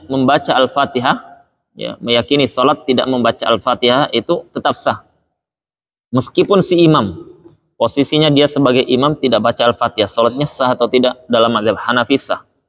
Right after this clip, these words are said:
Ya, dalam mazhab Hanafi sah. Ya. Dan kalau dia tidak baca, betul dia tidak baca, maka sholat si makmum ini tidak sah. Kenapa? Karena si makmum meyakini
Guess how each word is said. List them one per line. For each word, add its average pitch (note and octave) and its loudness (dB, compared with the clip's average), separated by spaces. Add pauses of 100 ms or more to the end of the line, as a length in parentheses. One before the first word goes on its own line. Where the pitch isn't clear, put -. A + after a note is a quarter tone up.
(760)
Ya, - -4
dalam A2 2
mazhab A#2+ -2
Hanafi A#2 0 (240)
sah. - -6 (1700)
Ya. - -4 (320)
Dan C3 2 (880)
kalau F3 4
dia C#3+ 2
tidak C#3+ -2
baca, E3+ 2
betul D#3 2
dia C3+ 2
tidak A#2 -2
baca, D3 0
maka B2+ -2
sholat C#3 0
si C#3 -4
makmum D3 0
ini D3 0 (480)
tidak C#3+ 2
sah. A2 -4
Kenapa? D3+ -2 (280)
Karena C3 2
si D#3 0
makmum D3 2
meyakini E3 0